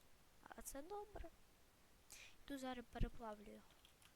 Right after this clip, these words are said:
Хату я вже, можна сказати, що... Добудував.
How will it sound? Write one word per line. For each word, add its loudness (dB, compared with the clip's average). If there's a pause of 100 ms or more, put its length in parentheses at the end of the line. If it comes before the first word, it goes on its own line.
(2250)
Хату 10
я 8
вже, 6
можна 0
сказати, 2
що... -2 (560)
Добудував. 6